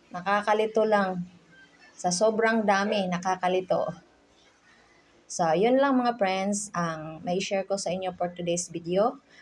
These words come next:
Maraming salamat sa inyong panonood at suporta sa aking YouTube channel.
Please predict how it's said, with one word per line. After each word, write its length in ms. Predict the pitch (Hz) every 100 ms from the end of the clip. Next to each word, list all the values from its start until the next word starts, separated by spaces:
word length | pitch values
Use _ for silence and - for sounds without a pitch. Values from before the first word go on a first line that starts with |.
| _
Maraming 400 | 180 185 185 185
salamat 480 | 190 180 165 165 170
sa 100 | -
inyong 300 | 175 175 170
panonood 560 | 165 165 160 180 220 -
at 320 | - 165 170
suporta 640 | - 180 165 160 - 208
sa 180 | 254 165
aking 220 | 175 165
YouTube 320 | 156 156 165 156
channel. 480 | - 147 147 190 269